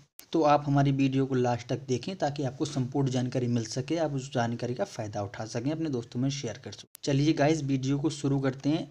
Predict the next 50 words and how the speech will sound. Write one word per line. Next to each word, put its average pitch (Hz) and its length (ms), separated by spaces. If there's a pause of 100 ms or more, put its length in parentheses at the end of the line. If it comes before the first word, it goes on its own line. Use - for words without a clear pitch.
एडपाडिपिन 139 760
नाम 139 200
से 135 120
सिरप 131 340
आता 131 260
है, 151 60
इसका 143 220
जो 147 140
कंपोजिशन 139 480
दिया 135 140
गया 135 120
है, 139 60
जैसे 135 180
कि 135 80
देख 127 140
सकते 127 240
हैं, 156 80
cyproheptadine 135 800
दिया 135 160
गया, 147 240
हाइड्रोक्लोराइड 131 760
दिया 135 200
गया 147 180
है, - 340 (240)
and 156 180
citrate 131 460
दिया 120 180
गया 117 140
है। 131 160
इन 160 340
साल्ट 131 320
से 156 180
सिरप 135 360
को 151 120
बनाया 131 260
गया 143 140
टू 151 180
हंड्रेड 135 300
एम 131 160
एल 127 60
की 127 100
बोतल 117 300
में 131 120
आता 123 240
है 135 80
गाइस 131 260
ये। 160 120
इसका - 680
बहुत 131 460
ही 165 80